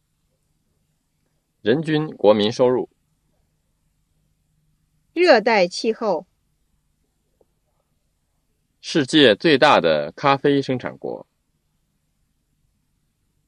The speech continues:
Speaker 2: 库存量。
Speaker 1: 单一经济。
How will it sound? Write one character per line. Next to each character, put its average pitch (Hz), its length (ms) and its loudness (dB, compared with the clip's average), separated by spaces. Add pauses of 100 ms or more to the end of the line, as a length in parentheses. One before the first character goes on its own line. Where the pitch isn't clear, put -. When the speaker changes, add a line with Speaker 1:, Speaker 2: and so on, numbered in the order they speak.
(1900)
Speaker 2:
库 330 240 2
存 202 320 0
量。 240 260 4 (2250)
Speaker 1:
单 151 240 4
一 139 220 -4
经 120 260 -4
济。 107 240 -10